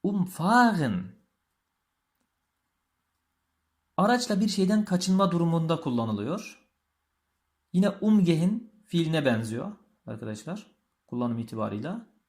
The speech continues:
çekinmek, sakınmak anlamlarında. Yine bir mecaz var. Dolayısıyla ayrılmıyor. Ayrılan bir fiil değil bu formunda. Örnek cümlelerimize bakıyoruz.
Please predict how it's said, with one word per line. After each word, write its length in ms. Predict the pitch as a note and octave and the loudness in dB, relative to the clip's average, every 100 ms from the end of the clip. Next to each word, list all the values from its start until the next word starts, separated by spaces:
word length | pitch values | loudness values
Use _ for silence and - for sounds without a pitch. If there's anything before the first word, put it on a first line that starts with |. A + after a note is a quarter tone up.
| _ | _
çekinmek, 680 | - D3+ E3 C#3+ A2 - _ _ | -10 -4 -2 -2 -6 -10 _ _
sakınmak 640 | - C#3 D3+ D3 A#2+ - - _ _ | -8 -6 -4 -2 -2 -6 -20 _ _
anlamlarında. 760 | A#2 A2 G#2+ G#2 G#2 A2+ G3+ - _ _ _ _ | -8 -6 -4 -6 -6 -8 -10 -16 _ _ _ _
Yine 180 | F3 D#3+ | 0 2
bir 100 | B2+ | 0
mecaz 440 | A2 A2 D#3+ F3+ | -2 -2 -2 -2
var. 320 | F#3+ G#3 - _ _ _ _ _ _ | -4 -4 -12 _ _ _ _ _ _
Dolayısıyla 800 | C#3+ D#3 E3 F#3+ E3+ F#3 A#3+ - _ _ _ _ _ _ _ _ _ _ - | -2 0 0 -2 -2 -2 -6 -14 _ _ _ _ _ _ _ _ _ _ 0
ayrılmıyor. 760 | E3 F#3+ B2+ F#2+ E2 - - _ _ _ _ _ _ _ _ _ _ _ _ - | 2 2 0 -2 -6 -12 -20 _ _ _ _ _ _ _ _ _ _ _ _ -4
Ayrılan 320 | C#3 C#3+ A#2+ | -2 0 -4
bir 60 | |
fiil 280 | A2+ C3+ G3 | -6 -4 0
değil 340 | D3 G2 F2+ - _ _ D3 | 0 -2 -6 -18 _ _ -8
bu 80 | |
formunda. 580 | D3+ A#2 G#2 G2 F2+ - _ _ _ _ _ _ _ _ _ _ _ _ _ _ _ - | -6 -4 -4 -6 -6 -10 _ _ _ _ _ _ _ _ _ _ _ _ _ _ _ 0
Örnek 280 | F3 G#3 F3+ | 2 2 -2
cümlelerimize 500 | C#3+ A#2 A2 A2 G#2+ | -2 -2 -2 -4 -6
bakıyoruz. 600 | G2+ A2+ E3+ A#3 - | -6 -8 -8 -8 -14